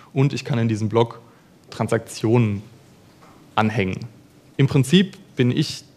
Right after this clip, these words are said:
in dem Fall der Alleinherrscher, also ich kann bestimmen, welche Transaktion kommt rein, welche Transaktion kommt nicht rein und theoretisch kann ich auch leere Blöcke meinen, also ohne Transaktionen drin.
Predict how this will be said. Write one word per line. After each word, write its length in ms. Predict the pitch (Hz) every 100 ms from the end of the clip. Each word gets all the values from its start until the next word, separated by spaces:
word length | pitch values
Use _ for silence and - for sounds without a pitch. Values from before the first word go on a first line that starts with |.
| -
in 80 | 131
dem 140 | 123 123
Fall 200 | 127 117
der 260 | 113 110
Alleinherrscher, 540 | 113 110 143 170 165 156
also 160 | 120
ich 160 | 127 -
kann 180 | 143 143
bestimmen, 280 | 120 135 131
welche 220 | 120 123
Transaktion 440 | 123 113 - 131
kommt 200 | 123 117
rein, 240 | 107 135 147
welche 180 | 120
Transaktion 460 | 117 113 117 - 120
kommt 180 | 117 117
nicht 220 | 147 -
rein 180 | 160 165
und 120 | 117
theoretisch 480 | - 110 120 127 -
kann 140 | 117
ich 140 | 117 127
auch 140 | 117
leere 320 | 117 127 123
Blöcke 260 | 117 117 120
meinen, 320 | 107 104 - 139 _ -
also 240 | 110 104
ohne 200 | 113 131
Transaktionen 680 | 117 117 113 101 - - 117
drin. 260 | 110 -